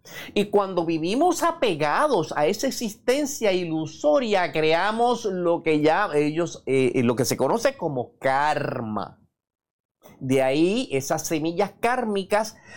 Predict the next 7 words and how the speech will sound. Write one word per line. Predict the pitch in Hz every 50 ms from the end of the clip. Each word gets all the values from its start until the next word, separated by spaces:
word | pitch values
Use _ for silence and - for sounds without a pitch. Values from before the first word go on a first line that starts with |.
| - -
nos | 147 143 156 160 160 156 156 -
mantienen | 156 151 151 151 147 147 147 147 139 143 - 185 185 175 180 190 196 202 208 190
girando | 165 175 196 196 196 196 208 226 233 233 214 190
en | 175 156
una | 147 147 151 156 165 165 160
rueda | 165 151 147 151 160 175 180 185 185 180 185 180 175
interminable | 175 180 185 170 - - 190 185 175 175 180 185 190 190 196 208 226 277 302 294 285 254 233 220 214 214 233 233